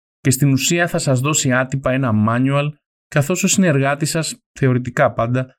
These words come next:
θα προσπαθεί να κρατήσει την αισθητική σας μέσα σε ένα πλαίσιο που εσείς και εκείνος έχετε συμφωνήσει από κοινού. Και εδώ βέβαια είναι σημαντικό να αντιληφθούμε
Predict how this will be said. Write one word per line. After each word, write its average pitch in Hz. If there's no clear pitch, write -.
θα -
προσπαθεί 143
να 180
κρατήσει 139
την 135
αισθητική 123
σας 160
μέσα 196
σε 196
ένα 165
πλαίσιο 143
που 123
εσείς 117
και 135
εκείνος 123
έχετε 135
συμφωνήσει 127
από 110
κοινού. 110
Και -
εδώ 170
βέβαια 156
είναι 151
σημαντικό 147
να 160
αντιληφθούμε 135